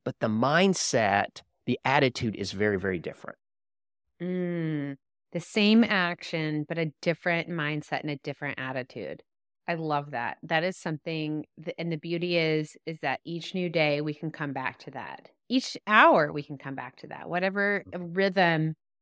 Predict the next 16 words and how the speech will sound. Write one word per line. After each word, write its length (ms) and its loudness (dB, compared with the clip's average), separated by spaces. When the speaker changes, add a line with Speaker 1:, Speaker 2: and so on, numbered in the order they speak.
Speaker 2:
you 80 4
know, 120 10
there 160 8
are 160 8
seasons 520 0
where 380 8
<laughs> 40 2
we're 160 6
moving 360 2
from 240 -2
minute 220 -2
to 80 -6
minute, 360 -2
hour 220 0
to 80 -2
hour, 500 -6